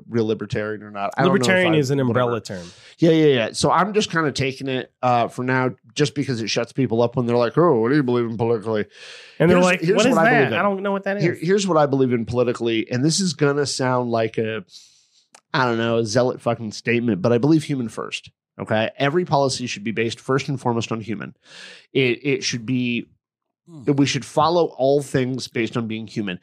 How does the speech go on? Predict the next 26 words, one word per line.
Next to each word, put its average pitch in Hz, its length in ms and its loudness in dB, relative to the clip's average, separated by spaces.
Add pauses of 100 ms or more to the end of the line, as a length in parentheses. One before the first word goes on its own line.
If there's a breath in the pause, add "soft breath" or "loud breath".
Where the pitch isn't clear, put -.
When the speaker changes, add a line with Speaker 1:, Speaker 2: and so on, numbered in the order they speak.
(180 loud breath)
Speaker 1:
We 143 100 2
should 135 160 -2
respect 151 480 -4
one 143 180 -2
another 123 460 0 (160)
as - 140 -4
human. 92 320 -8 (280 soft breath)
We 131 140 4
should, 123 420 2
we 123 160 -4
should 113 480 -2 (180)
help 170 280 0
each 160 180 0
other 139 200 2
out 127 280 0
as 120 200 -2
human. 104 340 -4 (400 soft breath)
We, 135 320 -2
none 143 380 2
of 175 100 0
the 151 120 2
other 135 180 0
qualifiers 127 540 -2
should - 180 -12
fucking 131 320 -2
be 120 300 -4